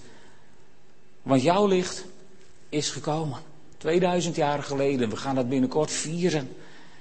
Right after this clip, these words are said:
met kerst. En over jou schijnt de luister van de Heer. En daarom mag je, als de maan de zon reflecteert, zo mag jij de luister van de Heer reflecteren die over jou schijnt. Open je hart,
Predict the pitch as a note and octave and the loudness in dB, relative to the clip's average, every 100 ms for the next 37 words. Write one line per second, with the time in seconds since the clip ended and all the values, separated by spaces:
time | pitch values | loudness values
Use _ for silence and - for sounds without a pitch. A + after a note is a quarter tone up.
0 | - - - C#3 C#3 - B2+ - - - | -14 -14 -4 -2 0 0 -2 -2 -4 -8
1 | - - - - D#3 D3 C3+ C3 C3+ D#3 | -12 -14 -10 0 6 8 10 8 10 8
2 | G3+ A#3+ A#3 - - - E3+ F#3 G3+ G3+ | 8 4 0 -2 -4 0 0 0 0 -2
3 | - C#3+ C3 C#3 D#3 E3 - E3 D3+ D3+ | 2 4 4 4 0 -4 -6 -8 -8 -8
4 | D#3 C#3+ B2+ B2 A#2 G#2 G2+ A#2+ B2+ C3 | -6 -6 -6 -8 -8 -8 -6 0 2 4
5 | C#3+ C3 C#3+ - A#2+ A2+ A#2 B2+ D#3 F#3+ | 2 2 0 2 0 2 4 6 6 4
6 | G#3 A3+ - - - - E3 E3 F3 D#3+ | 2 0 -4 -12 -14 -4 0 6 6 8
7 | D3 C#3 C#3 - C#3 C3 A2 C3+ B2 A#2 | 8 8 4 0 2 4 4 2 0 2
8 | C#3 E3 F3+ D3+ C3 C3+ D#3+ F3+ - F3+ | 4 4 2 2 6 6 6 4 -2 -4
9 | D3+ D#3+ C3+ C3 C3+ C3 B2+ C#3 E3 F#3 | -4 -4 0 2 4 4 6 4 2 -2
10 | E3+ - C#3 B2 A2+ G2+ - - - - | -4 0 2 4 2 -2 -8 -12 -14 -8
11 | B2+ B2+ B2+ C3 C3+ D3+ D3 C#3 - C#3 | 0 0 4 4 4 2 -2 -4 -4 -4
12 | B2+ A#2 - - - - - - - - | -6 -8 -12 -14 -14 -14 -14 -14 -14 -14
13 | - - - E3 F3+ E3+ D3 C3+ A#2+ - | -14 -4 0 2 0 -2 -2 -6 -8 -10